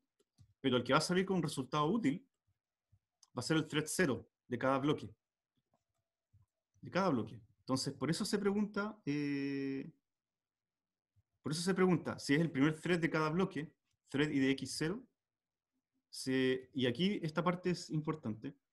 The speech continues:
se hace un atomic add. O sea, se juntan, se juntan todos los resultados de todos los bloques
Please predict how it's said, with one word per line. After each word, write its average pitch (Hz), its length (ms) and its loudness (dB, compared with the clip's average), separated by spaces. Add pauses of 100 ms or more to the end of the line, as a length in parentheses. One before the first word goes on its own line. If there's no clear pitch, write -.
(220)
se - 180 -2
hace 143 180 -2
un 151 200 0
atomic 165 560 0
add. 104 260 -4 (760)
O - 60 -16
sea, 123 160 -4
se 120 180 -6
juntan, 165 720 0 (1120)
se - 120 -4
juntan 147 380 4
todos 202 120 8
los 214 120 6
resultados 165 520 6
de 110 80 6
todos 165 200 6
los 214 100 4
bloques 135 420 4